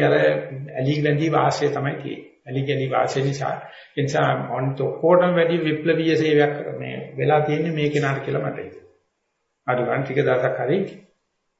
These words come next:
අතේ දුරට ඈත් කරලා තියෙනවා. ඉතින් අනෙක් කට්ටියට ඒක සේවයක් වෙලා නැත්නම් ඒගොල්ලෝ ඊට කලින් ඒක කරගෙන තියෙන නිසා.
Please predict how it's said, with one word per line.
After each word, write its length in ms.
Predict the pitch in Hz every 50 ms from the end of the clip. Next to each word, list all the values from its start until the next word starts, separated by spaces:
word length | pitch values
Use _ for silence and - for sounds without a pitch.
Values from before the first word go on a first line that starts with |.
| _ _ _ _ _ _ _ _ _ _ _ _ _ -
අතේ 260 | 131 135 - 156 160
දුරට 280 | 156 143 143 143 - -
ඈත් 200 | - 139 - -
කරලා 260 | - - - - - -
තියෙනවා. 320 | - - - - - - - _ _ _ _ _ _ _ _ _ _ _ _ _ _ _ _ _ _ -
ඉතින් 140 | 143 160
අනෙක් 240 | 139 143 170 185 180
කට්ටියට 400 | 180 185 180 180 - 180 180 175
ඒක 160 | 170 160 156 156
සේවයක් 380 | 139 151 160 165 156 160 - -
වෙලා 200 | 156 147 147 143
නැත්නම් 240 | 143 143 - 170 165
ඒගොල්ලෝ 280 | 151 147 160 160 156
ඊට 140 | 151 143 147
කලින් 300 | 123 127 139 151 160 165
ඒක 140 | 156 156 160 180 -
කරගෙන 380 | 151 147 151 147 151 151 147
තියෙන 200 | - - 107 101
නිසා. 320 | 95 95 95 82 - -